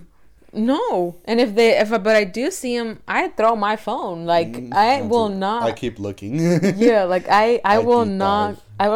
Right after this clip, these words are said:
Speaker 1: I, I hate being spoiled. It's
Speaker 2: I
Speaker 1: the
Speaker 2: think
Speaker 1: worst.
Speaker 2: there's a time skip coming, though.
Speaker 1: Oh, I like that. I like, when they do it, it's good.
Speaker 2: I know the, the next arc, I forget where it's gonna be at, but it's gonna have two of the,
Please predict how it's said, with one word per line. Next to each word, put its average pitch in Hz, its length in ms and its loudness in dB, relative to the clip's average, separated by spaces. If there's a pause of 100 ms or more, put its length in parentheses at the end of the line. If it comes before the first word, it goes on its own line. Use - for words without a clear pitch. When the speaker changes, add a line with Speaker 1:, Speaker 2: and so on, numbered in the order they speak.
Speaker 1:
I, 220 120 2
I - 20 4
hate 208 280 -2
being 175 220 -8
spoiled. 151 540 -10
It's - 120 -18
Speaker 2:
I - 60 -4
Speaker 1:
the - 60 -2
Speaker 2:
think 220 140 -2
Speaker 1:
worst. 175 80 -2
Speaker 2:
there's 170 160 -4
a 131 40 -2
time 107 320 -12
skip - 300 -14
coming, 80 300 -16
though. 82 160 -18 (1120)
Speaker 1:
Oh, 254 120 -4
I 311 80 -6
like 294 280 -6
that. - 260 -14 (300)
I 214 80 -4
like, 254 260 -2
when 226 300 -4
they 233 160 0
do 277 220 -4
it, 269 100 -2
it's 202 120 -8
good. 151 320 -8 (280)
Speaker 2:
I 113 40 -8
know 156 140 -4
the, 139 260 -2
the 117 140 -4
next 123 380 -8
arc, 127 340 -4
I 107 120 -8
forget 120 460 -8
where 107 240 -4
it's 110 140 -8
gonna 113 220 -12
be 104 180 -8
at, 113 100 -8
but 104 120 -8
it's - 80 -14
gonna 104 160 -10
have 101 180 -12
two 110 240 -10
of 101 80 -6
the, 98 240 -10